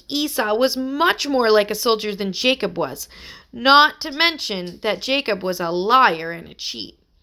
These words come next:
How come he gets all the glory in these stories?" "Whoa, hold on," said Amy. "Mark, you've just been reading this stuff, but it's been a while for me.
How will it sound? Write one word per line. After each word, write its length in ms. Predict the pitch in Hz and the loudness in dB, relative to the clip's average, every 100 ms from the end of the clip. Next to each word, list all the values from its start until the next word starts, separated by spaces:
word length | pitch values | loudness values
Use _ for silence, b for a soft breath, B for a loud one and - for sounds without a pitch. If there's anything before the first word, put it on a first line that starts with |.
| _ _ | _ _
How 200 | - 359 | 0 2
come 280 | 370 415 392 | 2 0 -2
he 400 | 349 311 330 508 508 | -8 -8 -8 -6 0
gets 280 | 349 - | 0 2
all 160 | 269 233 | 0 2
the 100 | 214 | 0
glory 400 | 214 208 202 185 | 2 2 2 0
in 120 | 180 | -4
these 160 | 175 175 | -6 -6
stories?" 560 | 185 170 165 151 - - b b b b _ | -2 -2 -2 -8 -12 -14 b b b b _
"Whoa, 1040 | 539 494 466 381 311 277 247 220 196 190 190 B | -2 4 6 8 8 6 6 4 2 -2 -8 B
hold 380 | _ 440 508 508 554 587 554 | _ -2 2 2 2 0 2
on," 300 | 208 175 190 _ _ _ _ _ - | 0 -2 -10 _ _ _ _ _ -16
said 300 | - 196 175 | -4 -4 -2
Amy. 400 | 165 170 226 240 _ _ _ _ | -6 -8 -10 -16 _ _ _ _
"Mark, 540 | 320 453 339 254 330 - 415 | 0 4 4 2 -8 -20 -8
you've 340 | 339 480 - | -6 -6 -8
just 420 | - 285 302 311 | -2 2 2 0
been 300 | - 285 294 | -6 -4 -4
reading 380 | 240 214 202 214 | -8 -8 -8 -6
this 180 | 190 190 | -6 -8
stuff, 420 | - - 170 - _ B B | -6 -6 -6 -14 _ B B
but 120 | 320 | -8
it's 180 | 359 - | -8 -4
been 180 | 440 466 | 0 0
a 40 | |
while 520 | 339 202 214 359 330 185 | 0 2 4 4 2 -4
for 180 | - | -8
me. 440 | 208 277 214 190 | -8 -6 -6 -8